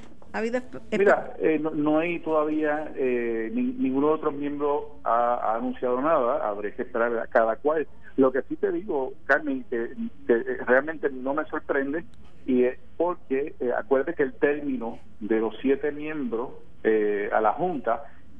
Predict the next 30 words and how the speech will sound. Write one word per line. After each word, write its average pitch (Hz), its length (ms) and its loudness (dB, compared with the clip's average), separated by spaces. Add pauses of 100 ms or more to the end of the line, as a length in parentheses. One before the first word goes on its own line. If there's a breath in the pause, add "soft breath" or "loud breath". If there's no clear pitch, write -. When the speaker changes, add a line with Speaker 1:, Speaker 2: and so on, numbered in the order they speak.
Speaker 2:
concluyó 143 580 2
en 175 100 -4
agosto 123 400 -4
del 151 100 -2
año 113 180 -4
pasado, 110 540 2 (260)
y 110 160 4
ellos 113 200 4
accedieron 135 720 0
a 127 60 -10
quedarse 131 480 -2 (400 loud breath)
por 120 160 6
un 135 140 4
tiempo 127 340 0
más. 156 240 4 (400 soft breath)
Así - 300 0
que, 135 420 2
no, 127 220 -2
de 123 160 -2
verdad, 135 320 0
pues 160 140 -4
no, 147 120 -4
no 147 220 0
debe 156 160 4
Speaker 1:
Pero, 285 200 8
¿y 311 60 4
Speaker 2:
sorprender - 20 -4
Speaker 1:
si 311 120 4
Speaker 2:
a 294 40 4
Speaker 1:
lo, 285 80 6